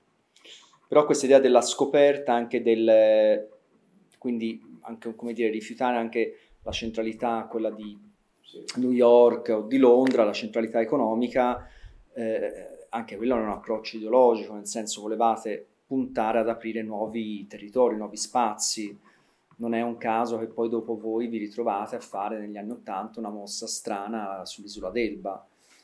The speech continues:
Speaker 1: Quella è un'altra
Speaker 2: Rimaniamo
Speaker 1: storia.
Speaker 2: in Maremma.
Speaker 1: <laughs> Rimaniamo in Maremma. Però, eh, diciamo, questa idea di ritrovarsi, di ri-, di ritrovare un territorio, segnare un territorio, è quello che c'è anche oggi, nonostante social media, mettiamola così,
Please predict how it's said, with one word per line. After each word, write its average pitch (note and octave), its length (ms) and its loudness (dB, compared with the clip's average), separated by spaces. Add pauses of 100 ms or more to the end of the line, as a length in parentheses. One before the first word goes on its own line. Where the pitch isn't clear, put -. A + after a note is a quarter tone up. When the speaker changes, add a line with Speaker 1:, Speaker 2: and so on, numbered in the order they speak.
(920)
Speaker 1:
Quella D3 200 8
è - 40 8
un'altra C#3 280 6
Speaker 2:
Rimaniamo C3+ 320 10
Speaker 1:
storia. A#2 240 8
Speaker 2:
in - 100 -4
Maremma. - 640 10
Speaker 1:
<laughs> - 0 -
Rimaniamo F3 400 12
in E3 120 6
Maremma. C#3+ 880 2 (440)
Però, F3 320 12
eh, C#3+ 120 0
diciamo, D3 380 2
questa D3 220 2
idea D#3+ 160 4
di C#3+ 160 0
ritrovarsi, C#3 880 2
di A#2 80 -10
ri-, A#2 360 -6
di A#2 560 -6
ritrovare B2 420 6
un C#3+ 100 0
territorio, C#3 840 6 (200)
segnare B2+ 340 2
un C3 120 2
territorio, C#3+ 580 8
è - 140 0
quello C3 240 4
che B2 120 -2
c'è - 160 -4
anche A#2 280 0
oggi, A#2 560 2
nonostante A2 640 -6
social G#2+ 340 -6
media, A2 220 -4
mettiamola G#2+ 500 -6
così, A#2+ 360 -4